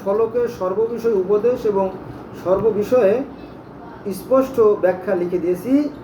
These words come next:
সুতরাং এগুলো শক্তভাবে ধরো এবং তোমাদের সম্প্রদায়কে ওইগুলোর মধ্য থেকে যা শ্রেষ্ঠ তা গ্রহণ করতে নির্দেশ দাও। আমি শীঘ্রই সত্য ত্যাগীদের বাসস্থান তোমাদের দেখাবো।"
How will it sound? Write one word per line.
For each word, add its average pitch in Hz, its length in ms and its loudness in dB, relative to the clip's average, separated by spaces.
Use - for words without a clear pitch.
সুতরাং 202 360 2
এগুলো 202 460 2
শক্তভাবে 180 480 0
ধরো 208 420 4
এবং 170 280 0
তোমাদের 240 360 2
সম্প্রদায়কে 202 560 2
ওইগুলোর 233 420 2
মধ্য 220 200 -2
থেকে 202 220 0
যা 165 240 0
শ্রেষ্ঠ 233 360 -4
তা 170 120 0
গ্রহণ 147 340 -2
করতে 170 220 -2
নির্দেশ 127 320 -2
দাও। 180 300 4
আমি 156 200 -2
শীঘ্রই 233 460 2
সত্য 208 300 -4
ত্যাগীদের 202 480 2
বাসস্থান 202 600 -4
তোমাদের 143 360 -2
দেখাবো।" 143 460 2